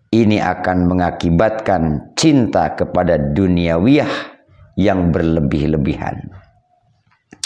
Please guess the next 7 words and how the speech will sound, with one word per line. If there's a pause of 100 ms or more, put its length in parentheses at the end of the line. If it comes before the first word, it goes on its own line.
(680)
Misalnya, (1200)
sangat
gemar, (1040)
eh, (140)
pada (1400)
kelezatan
dunia.